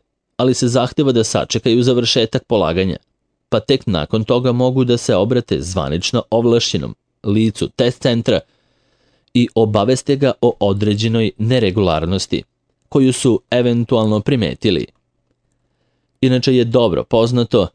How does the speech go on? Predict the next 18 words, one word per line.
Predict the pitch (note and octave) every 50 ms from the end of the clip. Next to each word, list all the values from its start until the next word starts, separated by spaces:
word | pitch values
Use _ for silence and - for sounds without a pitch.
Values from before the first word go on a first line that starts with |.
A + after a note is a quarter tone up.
| _ _ _ - -
da | A#2+ A#2 A#2
kompanija | - - A#2 A2 C#3 C3 D3+ D#3+ D#3
Microsoft | C#3+ C3 B2 C#3 - - D#3+ C#3 - - C#3 A2+ - - _
svakom | - - - A#2+ A#2+ A#2+ C3 - C#3+ B2+
pojedinačnom | A#2 - A#2+ G#2+ G2 G2 A2 F#2+ F2 D#2+ - - G2 E2+ E2
kandidatu | - - G2+ E2+ F2+ F#2+ F#2+ E2+ E2+ - - E2 - - _ _ _ _ _ _ _ _ -
maksimalno | F#2 F#2+ G#2 G#2 A2+ - - - D#3 D3+ D3 C#3+
dozvoljava | C#3 B2+ A#2+ A2 G2+ A#2+ C3 C#3 C#3+ C3+ A#2+ F2
da | C2+ - - _
pet | - B2+ B2+ B2+ - -
puta | - C3 C#3 C#3 - A2
u | - -
toku | - - - G2+ F#2+ - - -
jedne | - C#2+ D#2 G2+ G2+ G2+ F#2+ E2 D2+
kalendarske | - - F2+ F2 G2 G#2+ G2 F2+ - - - - B1
godine | C#2 D#2+ G2+ C3 C3 B2 F2+ - _ _ _ _ _ _ _ _ _ _ _ _ _ _ _ _
izvrši | - C3+ C3 C#3+ C#3+ C3+ - - - A#2 - -
polaganje | - C3+ B2 B2+ C3 C3+ C#3+ C3 B2+